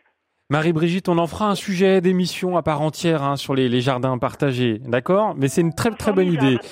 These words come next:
Speaker 2: formidable.
Speaker 1: Mais
Speaker 2: Bah, dimanche matin, je vais aller aux Incroyables Commus-, Comestibles.
Speaker 1: Oui.
Speaker 2: Déjà,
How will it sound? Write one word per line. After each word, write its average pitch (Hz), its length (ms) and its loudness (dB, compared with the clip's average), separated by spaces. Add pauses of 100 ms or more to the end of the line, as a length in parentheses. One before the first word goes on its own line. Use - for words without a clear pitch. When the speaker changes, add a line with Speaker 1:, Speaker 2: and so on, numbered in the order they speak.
Speaker 2:
formidable. 214 360 0
Speaker 1:
Mais 247 100 -4
Speaker 2:
Bah, 214 60 -10
dimanche 311 360 -4
matin, 294 280 -6
je 277 60 -6
vais 269 80 -4
aller 269 140 -4
aux 277 180 -6
Incroyables 269 600 -8
Commus-, 247 280 -10 (320)
Comestibles. 277 840 -6 (180)
Speaker 1:
Oui. 139 260 2 (800)
Speaker 2:
Déjà, 254 220 -6